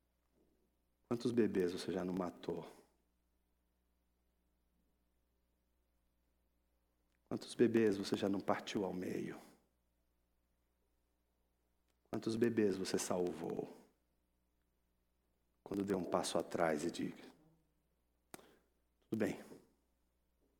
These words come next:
eu assimilo a perda"? As duas não estão dispostas a perder.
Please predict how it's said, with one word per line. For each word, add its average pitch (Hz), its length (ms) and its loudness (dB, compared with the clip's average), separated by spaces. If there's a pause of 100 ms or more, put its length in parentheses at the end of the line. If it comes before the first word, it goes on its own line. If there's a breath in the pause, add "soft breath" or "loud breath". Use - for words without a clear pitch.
(260)
eu 123 100 2
assimilo 101 440 4
a - 20 4
perda"? - 420 -6 (2500)
As - 160 -2
duas 104 220 2
não 104 80 2
estão 92 200 -2
dispostas - 520 -4
a - 40 -4
perder. - 440 -6